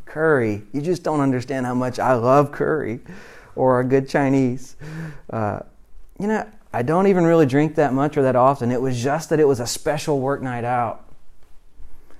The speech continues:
Well, I don't wanna gossip, but I'm just sharing this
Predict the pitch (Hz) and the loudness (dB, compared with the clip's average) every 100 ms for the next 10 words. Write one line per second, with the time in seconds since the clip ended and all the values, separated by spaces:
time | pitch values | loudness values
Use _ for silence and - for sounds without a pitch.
0 | - - _ - 165 151 - - - - | -18 -20 _ -6 0 0 -2 -8 -20 -20
1 | - - - - - 117 147 185 170 175 | -20 -20 -20 -20 -16 -10 -6 -4 0 0
2 | 156 165 180 185 143 127 123 - - - | 2 4 4 4 2 2 0 -10 -20 -20
3 | - - - 117 131 143 147 - 160 151 | -20 -20 -12 -8 -4 -2 -2 -2 0 2
4 | 139 135 | 2 -2